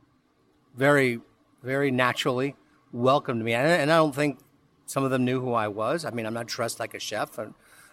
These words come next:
uh, and I, I just really appreciate that. I think that, um, and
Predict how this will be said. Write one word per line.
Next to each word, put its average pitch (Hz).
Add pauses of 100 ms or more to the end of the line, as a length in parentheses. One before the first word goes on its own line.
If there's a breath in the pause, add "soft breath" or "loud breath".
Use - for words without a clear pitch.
(140 soft breath)
uh, 110
and 135
I, 147
I 131
just 123
really 123
appreciate 117
that. 120
I 120
think 123
that, 120 (1500 soft breath)
um, 113 (680)
and 135